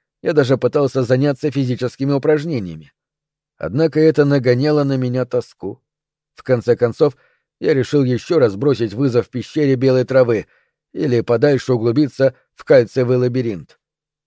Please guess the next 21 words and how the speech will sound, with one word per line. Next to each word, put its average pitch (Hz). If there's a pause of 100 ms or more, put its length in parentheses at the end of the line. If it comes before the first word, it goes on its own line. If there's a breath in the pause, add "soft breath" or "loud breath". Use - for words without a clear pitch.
(120)
Я 170
с -
лёгкостью 139
отыскал 135
дорогу 127
в -
пещеру 139
с -
омерзительным 131
лугом, 104 (380)
просто 123
следовал 120
за 127
метками 131
на 131
стенах, 117 (280)
которые 117
сделал 123
в -
прошлый 131
раз. 110